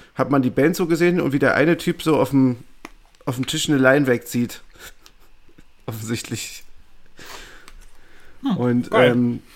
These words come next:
Speaker 1: die <laughs> das halt grad nicht gemerkt haben, dass sie
Speaker 2: <laughs>
Speaker 1: Ja, und ich weiß nicht, wie es jetzt, was jetzt rausgekommen ist, ob's wirklich so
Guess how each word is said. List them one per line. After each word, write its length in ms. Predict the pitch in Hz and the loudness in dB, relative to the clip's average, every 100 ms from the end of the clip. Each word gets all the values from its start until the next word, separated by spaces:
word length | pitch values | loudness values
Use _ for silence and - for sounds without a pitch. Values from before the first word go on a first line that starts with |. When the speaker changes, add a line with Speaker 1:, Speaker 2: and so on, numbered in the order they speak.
| - | 2
Speaker 1:
die 120 | 139 - | 2 6
<laughs> 80 | |
das 200 | 185 139 | 4 6
halt 180 | 151 151 | 6 4
grad 220 | 156 160 | 6 4
nicht 120 | 160 - | 2 -2
gemerkt 360 | 147 170 185 | 2 4 4
haben, 160 | 156 143 | 2 4
dass 160 | 139 | 2
sie 240 | 131 127 120 | 4 0 0
Speaker 2:
<laughs> 800 | 247 - 220 - 269 262 - 233 - - - - - - - - - - - - - - _ - | -6 -10 -12 -10 -10 -10 -12 -14 -16 -20 -20 -20 -20 -20 -20 -20 -18 -16 -18 -20 -20 -20 _ -2
Speaker 1:
Ja, 260 | 156 110 - - - - - | 0 0 -4 -18 -14 -14 -8
und 260 | 131 135 - | -2 -2 -4
ich 140 | - | -4
weiß 160 | 139 143 | -2 -2
nicht, 200 | 143 - | -4 -4
wie 60 | |
es 100 | 127 | -6
jetzt, 140 | 123 107 | -4 -4
was 140 | 117 | -4
jetzt 160 | 110 101 | -4 -2
rausgekommen 440 | 139 165 170 170 | 0 0 -2 -2
ist, 120 | 175 - | -4 -6
ob's 220 | 135 - | -8 -4
wirklich 260 | 143 160 | -2 -2
so 260 | - 160 160 | -2 -4 -4